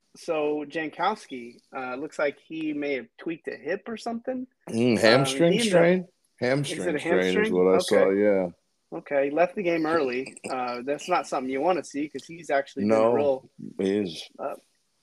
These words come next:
Speaker 2: Yeah, I mean, he, he hurt it running the bases, and that's kinda what he's done all season is, is get on base and,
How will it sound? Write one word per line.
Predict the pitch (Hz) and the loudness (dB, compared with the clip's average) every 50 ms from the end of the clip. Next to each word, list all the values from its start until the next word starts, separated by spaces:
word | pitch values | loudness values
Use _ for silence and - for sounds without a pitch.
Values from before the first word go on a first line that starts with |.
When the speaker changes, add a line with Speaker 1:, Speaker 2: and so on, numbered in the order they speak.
| _ _ _ _ - | _ _ _ _ 0
Speaker 2:
Yeah, | 98 107 120 123 123 117 | 4 6 8 8 6 6
I | 113 | 4
mean, | 113 110 113 110 110 | 0 -4 -6 -6 -6
he, | 110 107 110 101 101 104 101 90 | -4 -2 -2 -2 -2 -4 -6 -8
he | 90 104 104 | -10 -12 -8
hurt | 98 104 104 107 110 107 | -4 -2 -2 -2 -2 -4
it | 101 | -6
running | 95 98 104 107 107 104 | -6 -4 -4 -4 -4 -8
the | 101 92 | -12 -4
bases, | 85 101 104 113 110 - 95 95 95 101 85 87 | -2 0 0 0 0 -4 -8 -16 -16 -16 -16 -18
and | 90 90 92 | -16 -8 -6
that's | 92 92 - - | -6 -6 -6 -6
kinda | - 101 92 95 95 | -4 -4 -2 -2 -2
what | 95 95 92 | -2 -2 -2
he's | 90 87 82 80 | -2 -4 -4 -2
done | 95 95 95 92 | -2 -2 0 0
all | 90 90 92 90 | -2 -2 -2 -4
season | - - 104 101 101 101 90 90 85 82 82 85 | -4 -4 -2 -2 -2 -2 -4 -6 -8 -8 -8 -10
is, | 82 82 82 - - - _ _ _ _ - - - - - | -10 -8 -10 -10 -12 -14 _ _ _ _ -20 -20 -20 -12 -10
is | 85 80 80 | -8 -8 -2
get | 76 95 95 | 2 4 4
on | 95 92 92 87 82 | 6 4 4 4 2
base | 95 92 92 98 107 101 - - - | 4 4 4 4 2 0 -2 -4 -2
and, | 85 82 82 85 82 82 82 | -2 -2 -4 -4 -6 -8 -10